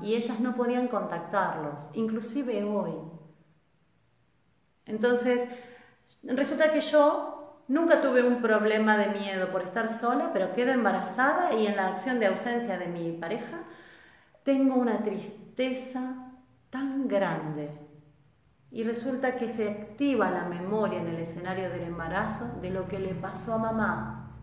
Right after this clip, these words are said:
con papá cuando estaba embarazada de mí y de lo que le pasó también a la abuela, o tal vez también a la abuela. Entonces, si tu miedo es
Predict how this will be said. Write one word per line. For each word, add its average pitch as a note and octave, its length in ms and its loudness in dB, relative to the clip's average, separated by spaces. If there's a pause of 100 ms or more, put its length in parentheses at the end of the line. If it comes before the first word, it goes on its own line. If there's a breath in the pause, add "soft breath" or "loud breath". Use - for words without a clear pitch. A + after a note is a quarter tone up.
con D#3+ 220 -6
papá F#3 440 2
cuando D#3 300 -4
estaba E3+ 300 -4
embarazada E3+ 600 -4
de G3+ 120 -2
mí G#3+ 260 -4 (380 loud breath)
y B3 100 2
de B3 100 8
lo A#3+ 140 8
que A#3+ 80 4
le A#3 120 4
pasó A#3+ 260 0
también C#4 320 2
a D4 60 4
la A#3 80 6
abuela, G#3 580 0
o F3+ 260 -4
tal D#3+ 220 -6
vez - 340 4
también E3 440 -4
a D3 60 -6
la C#3+ 160 -6
abuela. C#3+ 360 -6 (640 loud breath)
Entonces, B3 340 -2
si C#4 100 -2
tu C4+ 100 -4
miedo C4+ 420 2
es C4+ 280 0